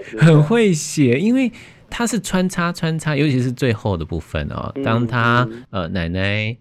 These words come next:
Speaker 2: 婆婆可能要离开了，他在穿插他跟外婆的故事的时候，然后就放进去。这个故事很有意思，是他好像跟妈妈讲话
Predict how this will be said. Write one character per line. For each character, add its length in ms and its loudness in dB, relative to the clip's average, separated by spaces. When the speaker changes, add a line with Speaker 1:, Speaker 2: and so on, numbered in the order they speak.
Speaker 2:
婆 100 -6
婆 540 -4
可 100 -6
能 100 -4
要 180 -2
离 120 -2
开 280 -6
了， 340 -6
他 60 -10
在 120 -4
穿 280 -4
插 280 -4
他 140 -6
跟 160 -4
外 160 -2
婆 280 -8
的 280 -6
故 180 -8
事 160 -10
的 140 -6
时 180 -10
候， 360 -6
然 100 -4
后 60 2
就 100 2
放 260 -2
进 200 0
去。 340 -6
这 160 0
个 40 2
故 160 0
事 200 -2
很 160 2
有 100 2
意 120 0
思， 280 -2
是 380 -2
他 160 -6
好 120 0
像 120 2
跟 100 0
妈 140 2
妈 160 0
讲 280 -6
话 360 -4